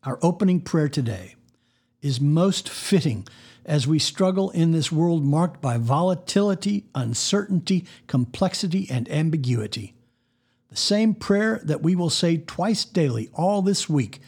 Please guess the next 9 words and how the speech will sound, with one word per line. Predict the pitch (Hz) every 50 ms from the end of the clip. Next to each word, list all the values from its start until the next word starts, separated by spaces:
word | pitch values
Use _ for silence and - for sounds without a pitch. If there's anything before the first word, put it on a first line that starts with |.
| _ _ _ -
at | 135 -
morning | 170 156 151 165 175 170 175 185 -
and | 160 160 -
evening | - 143 143 143 147 147 -
prayer. | - - 131 104 90 90 - - - _ _ _ _ _ _ _ _ _ _ _ _ -
And | 131 127 117
it | 123 139 143 139 - 143
is | 143 143 131 113 110
this | 117 113 82 - - - - - -